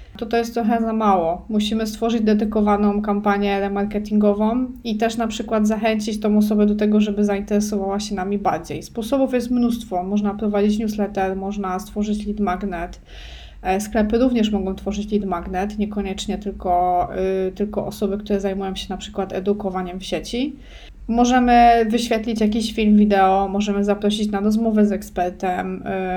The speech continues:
y, możemy po prostu dać trochę więcej informacji, e, stworzyć taką ścieżkę właśnie, kiedy, kiedy ta osoba przekonuje się, że warto.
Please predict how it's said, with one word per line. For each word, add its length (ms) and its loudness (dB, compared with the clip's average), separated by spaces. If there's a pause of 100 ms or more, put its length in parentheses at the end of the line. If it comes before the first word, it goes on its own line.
(180)
y, 100 -6
możemy 400 2
po 120 -8
prostu 540 -2
dać 280 -4
trochę 280 0
więcej 380 -4
informacji, 960 0 (400)
e, 600 0 (380)
stworzyć 580 0
taką 300 2
ścieżkę 440 2
właśnie, 340 0
kiedy, 420 0 (1000)
kiedy 200 2
ta 120 4
osoba 260 0
przekonuje 500 0
się, 120 -2
że 120 4
warto. 560 0